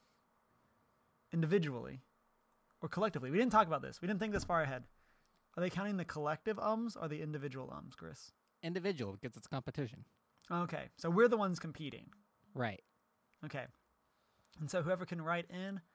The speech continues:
Speaker 1: um, first with the correct number of ums that we say, um, we'll get a shout out in the podcast the next week. So the reason I thought of this was, A, we said "um" a lot, and I remembered our old preacher,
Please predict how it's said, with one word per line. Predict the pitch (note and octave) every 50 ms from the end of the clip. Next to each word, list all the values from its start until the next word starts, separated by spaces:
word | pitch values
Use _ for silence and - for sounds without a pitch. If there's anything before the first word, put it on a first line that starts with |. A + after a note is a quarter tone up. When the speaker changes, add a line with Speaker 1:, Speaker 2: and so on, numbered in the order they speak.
| _ _ _ _ _ _ _ -
Speaker 1:
um, | D3+ D3 C#3 C3 -
first | - G3 G#3 G#3 - - - -
with | D3+ D3 -
the | D3
correct | - - E3 D#3+ D#3 -
number | D3+ D#3 D#3 D#3 D#3 D3 D#3 D#3 -
of | - D3+ C#3+ C#3+ C#3+ C#3 B2+ -
ums | - D3+ D3+ D#3+ D3+ C#3 C3+
that | C#3 C#3 C#3 -
we | C#3 C3 C3
say, | - - - F#3+ F3+ D#3 D#3 D#3+ - _ _ _ _ _ _ _ _ _ _ -
um, | E3+ E3 E3 D#3+
we'll | D#3+ E3
get | E3 G3
a | F#3+
shout | - - F#3+ G3 G3
out | G3+ G3+
in | G3+ G3
the | G3 F#3
podcast | - A3 B3 A#3+ - - C3 C3 - -
the | - D3+
next | C#3+ D3+ D3+ - - -
week. | - A1 - - - _ _ _ _ _ _ _ _ _ _ _ _ _ _ _ _ _ _ _ _ _ _ _ _
So | - - D#3+
the | E3+ F3+
reason | G#3+ G#3+ G#3+ G#3 F#3+ F#3+ - -
I | - F#3 F#3
thought | - F3+ E3 D3
of | D3 B2+
this | C3 D#3+ G3+ G3+ - - - _ _ _ _
was, | - C#3+ D3+ -
A, | D#3 D3+ D#3 D3+
we | D3+ C#3+
said | - - D3 -
"um" | - D3 D#3 D3+
a | C#3 B2
lot, | A#2 A#2 B2+ C#3 - _ _ -
and | G3+ G#3+
I | A#3 B3+ B3
remembered | A#3 A3+ G#3 G#3 G#3 G3 G#3 G3+ G3
our | - - E3+ E3+
old | E3+ D#3+ D#3 C#3
preacher, | - - F#3 F3 D#3+ - C3+ C3 B2+